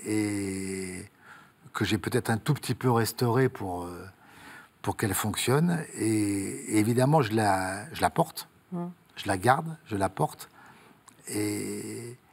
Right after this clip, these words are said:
Speaker 1: et avec ce sentiment étrange de, à la fois d'avoir la, la montre qui était la sienne, qu'il
Speaker 2: Bien sûr.
Speaker 1: portait sur lui, y compris le dernier jour,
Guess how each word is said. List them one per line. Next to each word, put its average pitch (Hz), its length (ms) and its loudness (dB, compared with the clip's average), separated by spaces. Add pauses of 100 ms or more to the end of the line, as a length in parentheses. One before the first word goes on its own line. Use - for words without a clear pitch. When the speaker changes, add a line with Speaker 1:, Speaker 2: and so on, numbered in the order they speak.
(320)
Speaker 1:
et 113 40 -6
avec 123 180 4
ce 135 120 0
sentiment 160 420 4
étrange 156 460 4
de, 123 340 6
à 123 80 2
la 135 140 4
fois 147 400 2 (640)
d'avoir 113 500 4
la, 92 240 -2
la 95 100 2
montre 101 240 0
qui - 100 -10
était 92 120 -4
la 92 100 -2
sienne, 156 280 2
qu'il 185 100 -4
Speaker 2:
Bien 175 60 -4
sûr. 107 100 -4
Speaker 1:
portait 104 180 -2
sur 104 200 -2
lui, 120 180 0
y 160 60 0
compris 123 280 -4
le 117 120 0
dernier 110 320 0
jour, 185 240 2